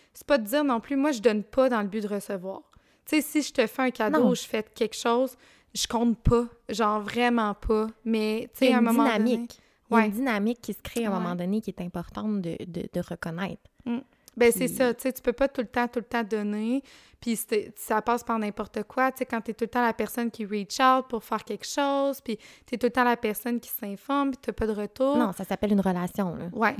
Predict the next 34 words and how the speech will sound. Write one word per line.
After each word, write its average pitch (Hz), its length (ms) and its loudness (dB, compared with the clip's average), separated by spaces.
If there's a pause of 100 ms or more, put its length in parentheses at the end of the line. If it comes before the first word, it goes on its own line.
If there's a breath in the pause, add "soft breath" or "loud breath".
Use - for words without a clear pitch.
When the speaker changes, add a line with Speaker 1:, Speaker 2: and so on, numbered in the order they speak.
(140)
Speaker 1:
exact. 208 400 -4
Speaker 2:
<laughs> - 40 -20
Je 208 40 0
veux 190 60 -4
dire, 175 360 -4
c'est, - 100 -14
Speaker 1:
Mais 226 120 4
Speaker 2:
c'est 190 60 2
un 185 80 4
Speaker 1:
tu 269 80 6
sais, 262 40 6
Speaker 2:
two-way 208 200 6
street. 214 260 -2 (460 soft breath)
Speaker 1:
exemple, 233 420 4
moi, 247 140 4
je 214 80 -2
donne, 208 360 -2
mettons, 214 400 -2
je 214 100 -6
vais 208 100 0
te 190 60 -6
donner 196 260 -2
beaucoup, 196 400 -8
comme 214 200 -6
je 185 60 -6
disais 214 180 -6
tantôt, 214 320 -6
recevoir, 208 720 -4
puis 190 200 -8
jamais 202 380 -6
que 220 160 0
je 196 100 -4
m'attends 202 340 -4
à, 220 240 0